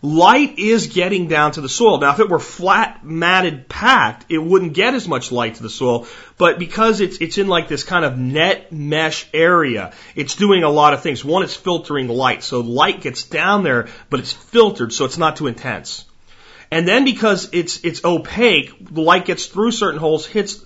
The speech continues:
the spots that don't have holes, and it kind of bounces around there, and it extends its duration, kind of like, oh, I don't know, the inside of a greenhouse.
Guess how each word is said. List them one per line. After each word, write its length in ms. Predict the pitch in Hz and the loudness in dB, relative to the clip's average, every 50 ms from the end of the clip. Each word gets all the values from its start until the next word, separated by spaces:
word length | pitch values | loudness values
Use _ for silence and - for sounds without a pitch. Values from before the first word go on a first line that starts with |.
| - | -16
the 220 | - 156 156 - - - | -10 -6 -6 -6 -6 -8
spots 420 | - - - - 180 180 - - | -16 -10 -4 0 0 0 0 -2
that 100 | 151 135 | -6 -4
don't 240 | 127 147 170 226 269 | 0 2 4 4 2
have 220 | 262 214 170 135 - | 2 0 0 0 0
holes, 340 | 139 135 135 131 123 127 - - - - - | 2 2 2 2 0 -2 -8 -18 -18 -10 -6
and 80 | 147 151 | -4 -4
it 80 | 151 | -2
kind 160 | - 202 180 147 | 0 0 -2 0
of 100 | 120 - | 0 0
bounces 420 | 143 156 180 180 - 180 160 139 | 2 2 2 0 -2 -6 -6 -4
around 440 | 147 127 131 135 143 165 175 170 147 | -2 0 2 2 2 2 2 0 0
there, 180 | 127 120 120 | -2 -2 -2
and 80 | 120 123 | -2 -2
it 80 | 123 120 | -4 -4
extends 480 | 113 - - - 165 156 165 160 139 | -6 -6 -6 -4 -2 -2 -2 -4 -6
its 160 | 127 123 - | -8 -10 -10
duration, 640 | - - 123 107 104 113 123 147 165 - - 117 104 | -8 -8 -8 -6 -4 -2 -2 -2 -4 -6 -6 -8 -8
kind 240 | 101 - 135 139 139 | -8 -6 -6 -4 -4
of 80 | 139 135 | -2 -2
like, 260 | 139 135 123 123 - - | -2 -2 -2 -4 -6 -6
oh, 180 | 127 131 127 | -2 0 2
I 120 | 123 120 127 | 2 2 0
don't 120 | 131 117 | 0 -2
know, 140 | 120 117 110 | -4 -4 -4
the 120 | 110 113 | -4 -6
inside 280 | 113 110 - 113 110 110 | -8 -8 -8 -8 -8 -8
of 60 | 104 | -8
a 40 | 98 | -10
greenhouse. 540 | 104 110 107 110 104 87 85 - - - | -10 -10 -10 -10 -12 -14 -16 -16 -18 -20